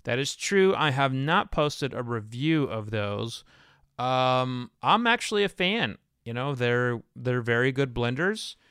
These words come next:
and, you know, I think Joseph Magnus does, does a good job. So I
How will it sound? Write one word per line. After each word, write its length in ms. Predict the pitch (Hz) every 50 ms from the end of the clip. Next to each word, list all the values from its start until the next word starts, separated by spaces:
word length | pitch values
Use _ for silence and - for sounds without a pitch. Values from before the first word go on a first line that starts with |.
| _ _ _ _ _ _ _ -
and, 460 | 131 127 127 127 131 127 123 123 - _ _ _ _ -
you 100 | 123 117
know, 280 | 117 117 123 139 - _ -
I 100 | - 131
think 220 | 131 - 143 147 139
Joseph 340 | 123 120 123 127 - 139
Magnus 420 | 120 120 113 117 123 123 135 139 -
does, 380 | - 120 117 117 113 113 -
does 240 | - - - 120 120
a 60 | 123
good 160 | 117 135 131 123
job. 400 | - 123 127 143 139 110 101 -
So 340 | - - 110 104 104 104 - - - - - - - - - _ _ _ _ -
I 320 | - 120 127 131 131 127